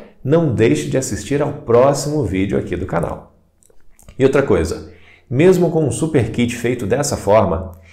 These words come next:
embora você tenha mais informações e, portanto, um resultado mais preciso,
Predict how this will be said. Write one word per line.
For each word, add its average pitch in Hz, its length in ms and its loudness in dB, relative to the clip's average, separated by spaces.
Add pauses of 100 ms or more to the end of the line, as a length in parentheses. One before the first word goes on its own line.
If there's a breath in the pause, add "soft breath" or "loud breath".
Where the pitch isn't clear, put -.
(120)
embora 117 360 4
você 143 240 0
tenha 113 220 0
mais 123 340 0
informações 107 800 0
e, 90 60 -4
portanto, 107 520 -2 (220 loud breath)
um 151 120 -2
resultado 90 580 0
mais 87 260 -4
preciso, 127 840 -4